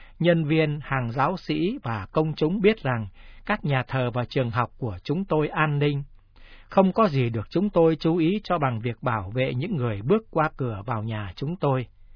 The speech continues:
Việc lạm dụng tính dục trẻ vị thành niên là hiện tượng rất phổ biến trong xã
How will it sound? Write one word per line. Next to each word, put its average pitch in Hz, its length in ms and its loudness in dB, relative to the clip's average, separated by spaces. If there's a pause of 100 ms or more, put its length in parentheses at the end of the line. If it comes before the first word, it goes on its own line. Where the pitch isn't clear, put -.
(720)
Việc 160 180 2
lạm 147 220 2
dụng 135 240 0
tính 220 200 0
dục 135 260 0
trẻ 113 240 -2
vị 139 220 -2
thành 120 260 -2
niên 170 240 2 (320)
là 135 100 2
hiện 135 260 2
tượng 135 280 0
rất 196 200 -2
phổ 107 260 -6
biến 139 280 -2
trong 156 240 -2
xã 156 140 -2